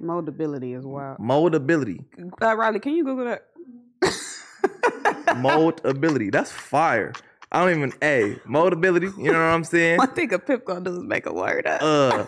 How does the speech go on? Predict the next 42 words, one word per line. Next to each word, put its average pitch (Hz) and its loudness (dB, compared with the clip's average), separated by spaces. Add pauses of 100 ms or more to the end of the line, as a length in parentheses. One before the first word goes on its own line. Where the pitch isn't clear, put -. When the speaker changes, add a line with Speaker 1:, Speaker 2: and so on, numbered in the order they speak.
(100)
Speaker 1:
<laughs> - -2
Speaker 2:
loyalty. 139 2 (340)
You 131 0
know 139 2
what 139 2
I'm 139 0
saying? 143 -2 (280)
Yeah, 147 4
moldability, 139 0 (280)
loyalty. 139 2 (540)
Um, 190 0 (560)
we 349 0
could 143 -4
really 175 2
go 117 0
on. 113 -4 (200)
Speaker 1:
Uh, - 2
we 392 6
have 359 2
to. 170 -2 (360)
Speaker 2:
We 151 4
could 151 2
really 143 2
go 127 2
on 123 -2
and 120 -4
on. 104 -4
You 117 -6
know 123 -4
what 120 -2
I'm 117 -4
saying? 120 -4
But 110 -2
yeah, 113 -4 (360)
that's, 160 -2 (240)
that's 147 -2
really 156 2
something 135 -2
the 110 -6
man 117 -2
wants. 85 -10
Loyalty 190 2